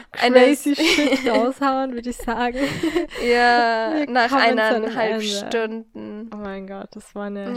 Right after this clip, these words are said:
Speaker 1: Ja, aber es war sehr,
Speaker 2: unterhaltsam,
Speaker 1: ähm,
Speaker 2: zumindest für
Speaker 1: turbulent.
Speaker 2: uns.
Speaker 1: Ja.
Speaker 2: <laughs>
Speaker 1: Ja, voll. Oh Gott, mal schauen, wie das dann ist beim Bearbeiten. Aber vielleicht lass, ich glaub, ich lass schon irgendwas drin.
Speaker 2: Ah.
Speaker 1: So ein bisschen,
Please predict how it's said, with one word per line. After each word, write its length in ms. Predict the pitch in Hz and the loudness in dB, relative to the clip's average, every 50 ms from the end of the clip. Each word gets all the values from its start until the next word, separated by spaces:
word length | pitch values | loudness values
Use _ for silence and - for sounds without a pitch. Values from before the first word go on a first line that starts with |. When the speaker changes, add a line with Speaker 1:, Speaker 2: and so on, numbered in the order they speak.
| 233 | -6
Speaker 1:
Ja, 260 | 226 214 208 208 202 202 | -6 -6 -4 -4 -4 -4
aber 160 | 208 202 226 247 | -4 -2 -2 -2
es 160 | 262 - - | -2 -2 2
war 180 | 247 262 269 269 | 4 4 4 4
sehr, 560 | - - - 269 262 269 277 294 285 302 320 - - - - | 0 -6 -4 0 2 4 4 4 4 2 0 -6 -18 -12 -6
Speaker 2:
unterhaltsam, 720 | 277 285 - 294 269 254 285 277 277 - - 240 240 240 240 240 240 240 240 240 233 240 | -6 -2 -2 -2 -2 0 0 -2 0 2 4 4 4 4 2 0 -6 -6 -8 -8 -8 -10
Speaker 1:
ähm, 60 | 233 | -4
Speaker 2:
zumindest 20 | |
für 80 | - 285 | -2 0
Speaker 1:
turbulent. 540 | 269 311 302 294 302 320 311 311 294 285 - | 2 2 2 2 2 2 4 4 4 4 6
Speaker 2:
uns. 400 | 277 285 277 269 262 - - - - - | 2 2 0 -2 -6 -12 -18 -18 -12 -4
Speaker 1:
Ja. 580 | 277 311 302 294 262 247 220 208 202 202 214 - 381 | 0 0 2 2 2 2 2 0 0 -2 -4 -8 -10
Speaker 2:
<laughs> 40 | - _ _ _ _ _ _ _ - | -12 _ _ _ _ _ _ _ -8
Speaker 1:
Ja, 260 | 254 269 277 262 262 | -2 2 4 4 2
voll. 720 | 269 - - - 285 330 - - 220 233 277 285 214 269 269 262 - - 339 427 480 440 403 370 339 294 285 _ _ - | 2 -2 -10 -10 -8 -6 0 2 4 4 4 4 2 2 0 0 -8 -8 -6 -4 -4 -4 -6 -8 -10 -12 -14 _ _ -2
Oh 260 | 247 233 233 226 220 | 0 2 2 2 2
Gott, 360 | 220 - 214 220 220 220 - | 2 2 4 4 4 2 0
mal 200 | - 220 214 220 | -2 -2 -2 0
schauen, 280 | 220 - 233 220 214 214 | 0 2 2 2 2 0
wie 60 | 208 | -2
das 180 | 202 214 214 - | -6 -6 -6 -4
dann 160 | - 208 190 - | -4 -4 -4 -4
ist 180 | 196 220 - | -10 -10 -8
beim 160 | - 208 185 - | -8 -10 -8 -8
Bearbeiten. 680 | 196 - - 196 196 190 190 - 196 - - 190 190 | -8 -4 -4 -2 -2 -2 -4 -6 -6 -6 -10 -12 -12
Aber 220 | - - - 185 202 | -10 -10 -10 -10 -10
vielleicht 360 | - 220 202 208 214 - - | -10 -12 -12 -12 -12 -8 -4
lass, 180 | 208 214 220 - - | -4 -4 -4 -6 -12
ich 140 | 277 254 - | -12 -6 0
glaub, 180 | 269 262 247 | 2 2 2
ich 140 | 240 - - | 2 -4 -8
lass 260 | 202 185 196 - - | -8 -6 -6 -6 -6
schon 160 | - 196 185 - | -6 -8 -8 -6
irgendwas 480 | - 208 190 240 247 226 - - - | -8 -10 -10 -10 -12 -12 -12 -14 -16
drin. 400 | - - - - - - - 202 - - - - | -20 -20 -18 -16 -16 -16 -16 -18 -20 -20 -14 -10
Speaker 2:
Ah. 120 | 262 254 | -8 -6
Speaker 1:
So 180 | 226 254 269 277 | -2 0 0 -2
ein 80 | 233 | 0
bisschen, 560 | 220 262 262 - - 262 240 233 233 220 220 | -4 -6 -8 -4 -4 -4 -4 -4 -4 -8 -10